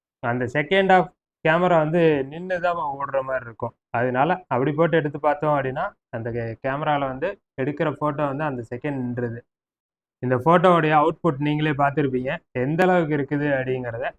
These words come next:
இதே நம்ம iPhone-ல எடுக்க முடியுமா அப்படின்னு கேட்டிங்கன்னா, iPhone-ல எடுத்தோம் அப்படின்னாலுமே இதே பிக்சர் குவாலிட்டி வந்து நமக்கு கிடைக்காது.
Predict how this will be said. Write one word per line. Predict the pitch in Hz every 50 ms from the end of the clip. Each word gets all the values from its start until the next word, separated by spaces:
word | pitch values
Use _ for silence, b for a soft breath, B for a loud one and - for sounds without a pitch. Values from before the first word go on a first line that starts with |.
| _ _ -
இதே | 139 147 180 190
நம்ம | 185 185 180 170 165
iPhone-ல | 175 202 220 214 233 226 214 202 185
எடுக்க | 185 175 180 180 180
முடியுமா | 175 170 165 160 156 160 160 160 151
அப்படின்னு | 131 135 139 139 147 143 143 143
கேட்டிங்கன்னா, | 139 139 135 135 135 143 165 180 165 143
iPhone-ல | 147 160 - 185 180 175 170 165
எடுத்தோம் | 160 151 151 - - 165 160
அப்படின்னாலுமே | 156 151 147 139 143 139 131 131 135 165 196 - _ _ _
இதே | 131 123 127 151 170 175
பிக்சர் | 170 170 151 - 160 160
குவாலிட்டி | 147 151 147 143 139 139 135 - 139 135
வந்து | 131 127 135 156
நமக்கு | 143 135 127 117 -
கிடைக்காது. | 120 117 120 120 120 110 107 123